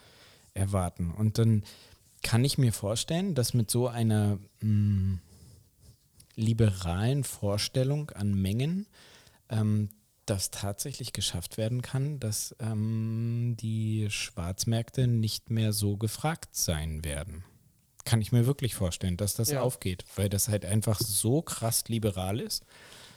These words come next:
Speaker 1: dass man ja gar nicht mehr auf die Idee kommt, „Hey, ich geh mal in den Park und check mal da lieber mein Gras.“
Speaker 2: Ja, aber das muss ja auch so sein.
Speaker 1: Ja.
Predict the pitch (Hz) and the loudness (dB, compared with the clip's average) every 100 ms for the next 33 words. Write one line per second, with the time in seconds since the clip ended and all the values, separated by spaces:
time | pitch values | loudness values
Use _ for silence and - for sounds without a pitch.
0 | _ 110 104 107 101 92 101 107 - 104 | _ -2 2 2 2 2 2 0 2 2
1 | 104 101 107 _ - 98 - 101 85 107 | 4 0 -4 _ -8 -8 0 0 2 -2
2 | - 92 80 76 - _ _ - - - | 0 -4 -4 -6 -14 _ _ -20 -8 0
3 | 98 - 107 101 101 92 - 101 101 104 | 2 2 2 2 2 -2 0 0 0 -2
4 | 98 - - 107 - 101 95 104 98 92 | -2 0 -2 -2 0 0 2 2 0 -2
5 | 80 80 82 98 76 71 - - - _ | -2 -2 -4 -4 -6 -6 -8 -12 -20 _
6 | _ _ _ _ _ _ _ _ _ _ | _ _ _ _ _ _ _ _ _ _
7 | _ _ _ 123 120 120 147 - 226 117 | _ _ _ -2 0 2 2 2 -4 -4
8 | 113 110 110 123 | -4 -4 2 2